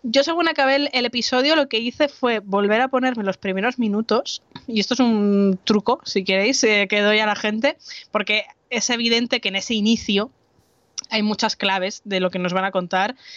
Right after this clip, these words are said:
y de hecho es habitual en ficciones de, de este rollo que juegan con esas primeras escenas en una serie o en una peli porque las solemos ver sin prestar demasiada atención, ¿no? Porque aún no estamos dentro de la historia, no sabemos bien de qué nos están hablando, entonces es algo que olvidamos muy rápido.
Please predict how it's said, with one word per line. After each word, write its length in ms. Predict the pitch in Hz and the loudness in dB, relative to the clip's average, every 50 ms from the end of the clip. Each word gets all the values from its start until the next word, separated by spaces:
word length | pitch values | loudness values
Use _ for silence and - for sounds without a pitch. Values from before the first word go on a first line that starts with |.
| - - _ - | -20 -20 _ -6
y 140 | 233 220 | -4 -2
de 100 | 196 202 | 0 0
hecho 160 | 190 190 - 214 | 0 0 0 -2
es 60 | 208 | 0
habitual 460 | 202 196 190 - 196 190 190 196 196 | -2 -2 -2 -2 0 0 2 0 0
en 80 | 185 185 | -4 -6
ficciones 440 | - 180 - - 190 185 185 180 | -10 -12 -8 -6 -4 -2 -2 -2
de, 500 | 185 190 190 185 185 185 185 185 185 185 180 | 0 2 4 4 4 4 4 4 2 2 2
de 80 | 185 185 | 0 -2
este 200 | 180 - - 190 | -2 -2 -4 -2
rollo 360 | 185 190 190 190 202 220 - | 0 0 0 0 0 -2 -2
que 180 | - 196 185 175 | -2 -2 -2 -2
juegan 360 | - - 202 196 196 208 208 | -2 -2 0 0 0 -2 -2
con 120 | 214 208 202 | -2 -4 -4
esas 200 | - 214 196 - | -4 -4 -6 -4
primeras 400 | - 214 202 208 202 196 - 214 | -4 -4 -2 0 -2 -2 -2 -4
escenas 380 | 196 - - 226 220 190 - | -6 -4 -2 -2 -2 -2 -4
en 80 | 170 170 | -6 -6
una 120 | 180 180 | -6 -4
serie 360 | - - 220 220 202 185 175 | -2 -2 -2 0 0 0 0
o 40 | 175 | 0
en 60 | 175 | 0
una 140 | 190 202 202 | 0 -2 -2
peli 360 | - 220 214 220 226 254 262 - - - - - - - | 0 -2 -2 0 0 -2 -4 -6 -14 -18 -18 -12 -6 -4
porque 220 | 226 214 208 214 | -2 -2 -2 -2
las 140 | 202 196 - | -2 -2 -2
solemos 340 | - 208 202 214 226 233 226 | -2 -2 -2 0 0 -2 0
ver 220 | 233 233 240 262 254 | 0 0 -2 -2 -4
sin 180 | - 262 226 | -4 -6 -6
prestar 300 | 220 208 190 - 214 208 | -6 -6 -6 -4 -4 -4
demasiada 340 | 214 208 208 190 - 208 202 | -2 -2 -4 -2 -2 -4 -4
atención, 520 | 196 196 190 190 - 294 302 277 240 220 | -4 -4 -8 -6 -2 0 0 2 2 2
¿no? 120 | 233 277 285 | 0 0 0
Porque 140 | 254 220 196 | 0 0 0
aún 280 | 180 190 214 214 214 214 | 0 0 0 0 0 0
no 80 | 214 | 0
estamos 380 | 208 - 214 202 202 196 185 185 | -2 -2 -2 -2 -2 -2 -2 -2
dentro 280 | 190 196 190 - 190 190 | -2 -2 -2 -2 -2 -2
de 60 | 185 | 0
la 80 | 180 185 | -2 -4
historia, 500 | - - - 269 269 247 240 226 220 220 | -4 -2 0 0 2 2 0 0 -2 -2
no 100 | 220 208 | -4 -6
sabemos 380 | - 208 208 196 196 196 185 | -6 -4 -4 -2 -2 -2 -2
bien 180 | 190 196 196 190 | -2 -2 -2 -2
de 80 | 190 185 | -2 -2
qué 80 | 196 | -2
nos 120 | 190 180 180 | -4 -4 -4
están 220 | 185 - 196 190 | -6 -4 -2 -2
hablando, 360 | 190 196 220 254 269 254 233 | 0 0 0 0 0 0 -2
entonces 300 | 226 214 226 220 254 254 - - - - - | -4 -4 -4 -2 -2 -4 -4 -8 -14 -8 -4
es 140 | 226 220 262 | -4 -2 0
algo 180 | 254 254 254 | 0 0 0
que 80 | - 254 | 0 0
olvidamos 420 | 233 220 214 214 214 220 240 233 226 | 0 0 0 0 0 0 0 0 2
muy 140 | 226 208 | 2 2
rápido. 440 | 190 185 175 170 - 170 156 151 156 | 2 0 -2 -4 -6 -8 -10 -10 -10